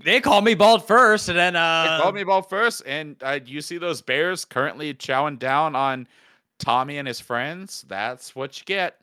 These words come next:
Speaker 1: I really don't understand how this fits into the narrative that, of the rest of the Bible, because people say, "Well, God is merciful,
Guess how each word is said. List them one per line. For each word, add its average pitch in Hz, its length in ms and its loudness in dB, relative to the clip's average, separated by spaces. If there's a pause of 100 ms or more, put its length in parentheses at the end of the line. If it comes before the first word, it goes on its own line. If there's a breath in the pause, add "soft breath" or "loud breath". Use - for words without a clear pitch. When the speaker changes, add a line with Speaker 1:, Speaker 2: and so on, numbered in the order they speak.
(200)
Speaker 1:
I 202 140 4
really 196 460 2
don't 139 380 -2
understand 120 920 -8 (500)
how 131 160 -2
this 120 280 -8
fits 120 300 -8
into 110 220 -12
the 110 100 -12
narrative 104 420 -10 (140)
that, 98 240 -10 (1200)
of 113 120 -8
the 113 100 -6
rest 110 200 -6
of 110 60 -16
the 98 80 -12
Bible, 92 340 -12 (100)
because 120 420 -6 (640)
people 143 260 -2
say, 131 240 0 (100)
"Well, 120 220 -10
God 127 300 -2
is 101 160 -10
merciful, 120 800 -8